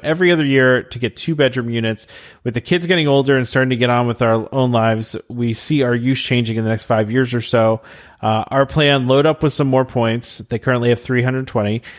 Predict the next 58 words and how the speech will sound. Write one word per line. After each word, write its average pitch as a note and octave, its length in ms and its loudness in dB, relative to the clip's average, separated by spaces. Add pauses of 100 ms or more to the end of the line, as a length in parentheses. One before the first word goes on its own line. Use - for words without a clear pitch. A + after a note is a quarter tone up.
(140)
and B2 120 -4
get B2+ 180 0
a A#2+ 100 -4
grand C3 380 2
villa A#2+ 420 2
about A#2 260 0
every B2 300 -4
two - 180 -2
years, B2+ 380 2
alternating C3+ 640 0
between A#2 280 -4
Aulani A#2+ 580 0
and A#2 140 -2
Disney B2+ 300 0
World, G#2+ 300 0
so B2 140 0
that A#2 120 0
we A#2+ 120 0
have, A#2+ 300 0 (380)
can C3+ 140 -2
have C#3 180 0
our B2+ 100 2
kids D3+ 320 -2
come C3 280 2
with A#2+ 120 0
their A#2 120 2
partners, B2+ 400 0
family, A#2+ 320 0
friends, A2+ 400 -2
and A2+ 200 -6
their, A2 220 -6
somewhat B2+ 400 0
their G2+ 140 -4
own A2+ 160 -4
space. - 480 -4 (580)
The C3+ 120 0
debate, D#3 540 0
where C#3+ 300 2
should D#3 220 0
we D3 100 2
get C#3 240 -2
these B2+ 160 -2
points? B2+ 400 0
What C3+ 180 2
resort C3 420 0
has A#2+ 200 0
the A2+ 60 -2
best A#2+ 300 -2
villas, A2+ 340 2
assuming A#2 400 -2
price A2+ 320 -2
is G#2 100 -6
not G#2+ 160 0
an G2+ 120 -4
issue G#2+ 280 -6
in G2+ 80 -6
the G2+ 60 -8
debate? G2 440 -8